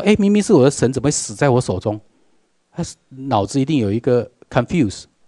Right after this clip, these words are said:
混淆啊。我，我大半辈子，我，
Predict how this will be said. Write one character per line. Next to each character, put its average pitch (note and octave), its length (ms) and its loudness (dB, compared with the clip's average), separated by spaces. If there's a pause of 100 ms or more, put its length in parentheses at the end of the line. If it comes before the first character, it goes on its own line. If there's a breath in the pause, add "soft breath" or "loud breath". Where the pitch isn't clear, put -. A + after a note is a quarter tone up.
(360)
混 G#2+ 320 2
淆 F#2 200 -4
啊。 G2 180 -8 (920)
我， D#3 220 -2
我 E3+ 120 -2 (200)
大 G3 120 -2
半 G3 160 4
辈 F#3+ 140 6
子， C#3+ 100 -2
我， A#2+ 160 -2